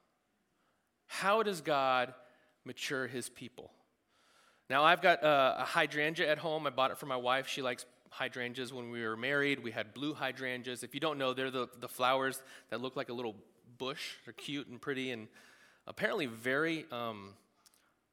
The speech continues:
uh, difficult to, <laughs> to keep alive. I've been trying really hard to keep these hydrangea alive. I've been watering them, but not too much. I don't know. There's not really, they don't talk back, so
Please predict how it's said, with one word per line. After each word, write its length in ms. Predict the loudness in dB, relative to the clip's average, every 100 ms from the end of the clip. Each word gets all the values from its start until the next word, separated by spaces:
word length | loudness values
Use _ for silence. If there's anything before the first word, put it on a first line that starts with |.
| _
uh, 420 | -10 -6 -6 -8 -12 -18 _ _ _ _ -14
difficult 400 | -12 -8 -8 -8
to, 180 | -6 -6 -6 -6
<laughs> 180 | -8 -6
to 100 | -6
keep 260 | -4 -4
alive. 380 | -2 -2 -2 -6 -18 -8 0
I've 160 | 2
been 140 | 2 -2
trying 680 | 2 4 6 6 4 0 -10 -20 -20 -10
really 340 | 0 4 6
hard 560 | 8 8 8 8 4 0 -16 -20 _
to 80 | -12
keep 300 | -4 -4 -2
these 260 | -2 0 0
hydrangea 580 | 0 0 -2 -2 -2
alive. 600 | -4 0 0 2 0 -2 -6
I've 160 | -10 -10
been 180 | -12 -14 _ -20 -20 _ _
watering 540 | -4 4 6 6 4 4
them, 200 | 2 2
but 160 | -4
not 200 | -6 -6
too 180 | -4 -2
much. 380 | 2 4 4 2
I 80 | -2
don't 180 | 0
know. 240 | 2 2 2
There's 240 | 0 2
not 160 | 2 2
really, 220 | 2 0
they 180 | 2 2
don't 180 | 2 2
talk 300 | 2 2 4
back, 320 | 4 4 0
so 380 | 0 0 0